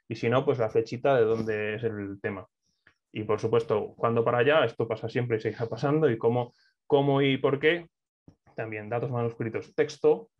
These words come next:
texto que se queda ahí y, bueno, se puede archivar, pero luego recuperarlo, no, no nutre a fases posteriores,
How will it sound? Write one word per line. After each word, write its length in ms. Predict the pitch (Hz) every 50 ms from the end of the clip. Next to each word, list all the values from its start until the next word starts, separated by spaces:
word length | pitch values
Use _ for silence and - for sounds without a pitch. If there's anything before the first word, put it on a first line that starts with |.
| _ _ _
texto 280 | - 131 - - 147 127
que 80 | 120
se 120 | 113 120 117
queda 480 | 117 120 123 123 123 123 120 - - _ _ _
ahí 420 | - 123 135 156 175 202 - - _ _ _ _ _ _ _ _ _ _ _ -
y, 360 | 151 139 143 165 160 - _ _ _ -
bueno, 400 | - 127 135 139 131 - - - _
se 160 | _ - 120
puede 200 | 113 - 139 143
archivar, 520 | 147 143 143 - - 147 147 160 165 175 170
pero 140 | - - 117
luego 240 | 131 139 139 143
recuperarlo, 720 | 139 135 123 123 131 120 127 127 143 147 151 151 160 175 - 139
no, 140 | 139 147 151
no 140 | 139 151 151
nutre 440 | 165 175 180 170 175 175 180 185 185
a 80 | 135 131
fases 280 | - 151 139 147 143
posteriores, 640 | - - 120 - - 127 117 107 104 101 101 104